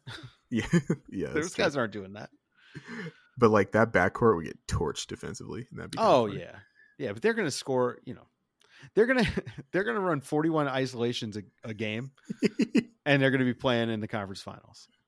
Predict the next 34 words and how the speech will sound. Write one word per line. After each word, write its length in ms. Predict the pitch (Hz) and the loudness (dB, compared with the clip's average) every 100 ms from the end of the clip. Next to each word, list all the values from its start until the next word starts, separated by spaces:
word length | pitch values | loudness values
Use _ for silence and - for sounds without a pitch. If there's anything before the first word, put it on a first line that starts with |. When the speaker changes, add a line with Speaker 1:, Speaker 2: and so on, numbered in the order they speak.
| _ | _
Speaker 1:
It's 100 | 117 | -4
gonna 180 | 160 156 | 2 4
be 240 | 139 131 - _ | 4 2 -2 _
infuriating. 680 | 117 101 107 92 85 87 95 _ _ _ _ _ _ _ - | -12 -8 -6 -6 -10 -16 -20 _ _ _ _ _ _ _ -10
Speaker 2:
<laughs> 80 | 185 - - _ - - _ _ - - - 208 156 _ - - | -10 -8 -10 _ -6 -6 _ _ -20 -18 -12 -10 -10 _ -10 2
Uh, 320 | 120 113 107 - | 4 6 2 2
I 100 | 117 | 2
hope 200 | 123 131 | 4 2
for, 120 | - | 2
like, 220 | 127 117 | 2 2
the 60 | 110 | -2
fifth 260 | - 104 | 2 0
straight 240 | - 107 95 | 2 0 2
year, 380 | 95 101 104 - _ | 2 2 0 -6 _
they're, 420 | 107 101 98 95 90 | -2 2 4 4 4
they're 140 | 98 | 2
better 420 | 90 87 92 113 _ _ | 0 2 2 2 _ _
when 340 | 101 92 90 104 | -4 -2 -4 -2
Kyrie's 340 | 95 92 90 | 0 0 2
off 160 | 92 - | -2 -2
the 60 | |
floor, 360 | - 92 101 - _ _ _ _ _ _ _ | -6 -2 -2 -4 _ _ _ _ _ _ _
and 180 | 104 98 | -4 -2
then 340 | 95 90 90 90 | 0 0 -2 -4
we 80 | 95 | -4
get 140 | 92 | -4
to 40 | |
do 140 | 95 87 | -2 -2
that 180 | 80 80 | -2 -4
dance 220 | 82 - | -8 -8
again. 280 | 80 82 113 | -10 -10 -10
That'll 160 | - 107 | -10 -8
be 80 | 107 | -8
fun. 260 | - 139 | -10 -10